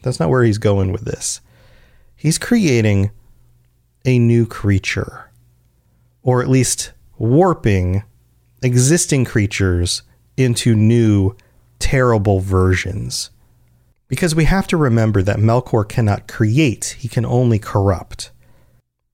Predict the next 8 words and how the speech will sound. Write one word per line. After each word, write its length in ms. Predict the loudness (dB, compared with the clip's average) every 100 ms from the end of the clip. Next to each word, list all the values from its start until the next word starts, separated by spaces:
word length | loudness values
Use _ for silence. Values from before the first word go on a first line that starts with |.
| _ _ -2
And 100 | -2
it's 160 | -2
in 300 | -2 0 2
this 220 | 2 2
moment 640 | 2 2 2 0 -4 -12 -20 -20 -20 _ _ _ _ _ _ _ _ _ _ -8
that 320 | -2 0 2
we 120 | 2
learn 520 | 4 4 2 0 -4